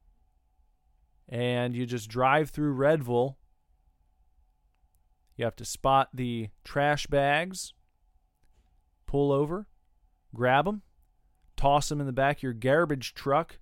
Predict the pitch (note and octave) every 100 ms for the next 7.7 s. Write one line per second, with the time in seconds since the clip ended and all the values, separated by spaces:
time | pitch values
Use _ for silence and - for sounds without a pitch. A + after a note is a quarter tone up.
0 | _ _ _ _ _ _ - D3+ D3+ C#3+
1 | - - - E3 F#3 - B2 C3+ C3+ D#3
2 | E3 - _ _ - D3+ D#3+ - D3 D#3
3 | F#3 _ _ _ _ _ _ _ _ -
4 | B2+ B2+ - D#3+ D#3 D3 B2+ D3 D#3 D#3
5 | D3 A#2+ A#2+ C#3 D#3+ E3 D3+ D#3+ D#3 D#3+
6 | - - D#3 E3+ D3 C#3+ B2 A#2 C#3 D3+
7 | C#3+ D3 E3 B2+ B2 B2+ D3